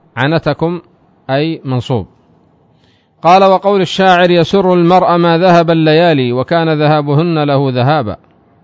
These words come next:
وهذا حال كثير من الناس، هذا البيت فيه وصف لحال كثير من الناس الذي يقول: "نحن نقضي وقت، نمشي الوقت"، يريد يمشي الوقت، فهو يقول يسر بهذا أنها تذهب الليالي وهو ما يدري أنها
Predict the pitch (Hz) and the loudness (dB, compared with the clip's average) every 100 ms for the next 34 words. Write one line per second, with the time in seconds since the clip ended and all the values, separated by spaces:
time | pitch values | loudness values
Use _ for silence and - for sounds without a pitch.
0 | _ _ _ _ _ _ _ _ - 143 | _ _ _ _ _ _ _ _ -10 -4
1 | 165 165 143 180 156 160 170 147 131 104 | -2 -2 0 0 0 0 0 0 0 -2
2 | 95 92 120 131 127 143 139 - 143 147 | -4 -6 -4 -4 -4 -2 -4 -4 -2 -2
3 | 151 - - 127 165 160 156 147 147 139 | -2 -4 -6 -6 -2 -2 -2 -2 -2 -2
4 | 135 123 98 131 135 143 131 160 147 139 | -4 -4 -6 -8 -6 -8 -6 -6 -6 -6
5 | 131 143 131 139 127 127 104 - - _ | -6 -6 -6 -8 -6 -6 -8 -14 -20 _
6 | _ _ _ _ _ - 147 165 - 151 | _ _ _ _ _ -10 -6 -4 -2 0
7 | 139 92 - _ _ 139 151 151 151 - | -2 -4 -20 _ _ -8 -4 -2 -2 -2
8 | 147 113 82 - _ _ _ _ _ _ | -2 -2 -6 -18 _ _ _ _ _ _
9 | 139 143 156 170 165 156 147 214 202 165 | -6 -4 -4 -4 -4 -4 -4 0 0 2
10 | 156 135 120 127 135 147 147 139 135 147 | 2 2 0 -2 -2 0 0 0 -2 -2
11 | 170 175 180 214 190 170 165 160 185 196 | -2 -2 -2 -2 -2 -2 -2 0 0 -2